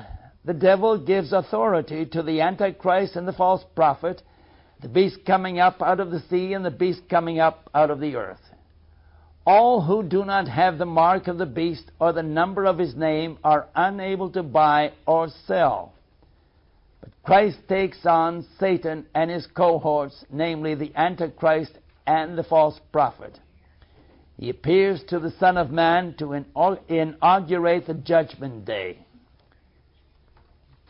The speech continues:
Come right in. Find yourself a seat. And if you can look over somebody's shoulder and read along,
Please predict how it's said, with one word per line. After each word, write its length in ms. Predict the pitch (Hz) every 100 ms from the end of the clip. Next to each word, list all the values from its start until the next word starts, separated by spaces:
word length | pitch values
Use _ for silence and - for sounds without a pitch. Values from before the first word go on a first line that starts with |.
| _
Come 260 | 160 160 180
right 280 | 156 147
in. 540 | 143 165 156 131 113 - - - - _ _ _ _ _ _ _ _ _ _ _
Find 280 | 139 170 185
yourself 340 | 156 180 170
a 80 | 165
seat. 380 | - 139 107 - - - - _ _ _ _ _ _ _ _ _
And 400 | - 131 135 135
if 160 | 135 135
you 60 | 139
can 200 | 147 147
look 200 | 165 160
over 220 | 156 143
somebody's 460 | - 160 147 151 151
shoulder 560 | 160 160 170 175 175
and 460 | 135 143 135 131 - - _ _ _ _ _ _ -
read 260 | 139 185
along, 600 | 160 147 151 175 202 190